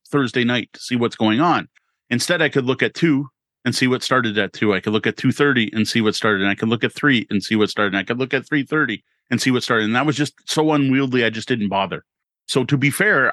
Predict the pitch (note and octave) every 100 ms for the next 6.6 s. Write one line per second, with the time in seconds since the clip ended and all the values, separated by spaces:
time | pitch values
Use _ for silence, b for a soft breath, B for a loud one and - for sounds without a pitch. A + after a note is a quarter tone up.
0 | G#2+ C3 F#3 F3 C#3 B2+ D#3+ D3 A#2 C#3+
1 | C#3+ - C3+ A#2+ A#2 A2+ A#2 - A2+ A2
2 | G#2 F2 F2+ G2 G2+ A#2+ B2+ C3+ D3 G#2
3 | F#2 G#2 B2+ B2 C3 A2+ - G#2+ - G2+
4 | G#2+ A#2+ A#2+ - C3+ B2+ C3 C3 C3+ B2
5 | E3 C#3 G2+ G2+ F#2+ - G#2+ A2+ A#2+ A#2
6 | A2 - - C3+ B2+ A#2+